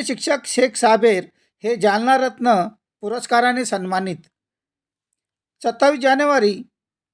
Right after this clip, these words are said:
भारतीय प्रजासत्ताक दिनानिमित्त कला क्रीडा दूत फाउंडेशन महाराष्ट्र राज्य यांच्या वतीने आयशा लॉन जालना येथे आयोजित गौरव पुरस्कार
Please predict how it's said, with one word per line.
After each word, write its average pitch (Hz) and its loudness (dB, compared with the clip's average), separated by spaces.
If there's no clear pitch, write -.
भारतीय 202 -2
प्रजासत्ताक 254 0
दिनानिमित्त 240 -2
कला 254 -2
क्रीडा 254 2
दूत 247 -8
फाउंडेशन 233 -4
महाराष्ट्र 226 0
राज्य 190 -2
यांच्या 226 -2
वतीने 262 -2
आयशा 240 0
लॉन 247 2
जालना 220 0
येथे 240 0
आयोजित 214 0
गौरव 214 0
पुरस्कार 226 0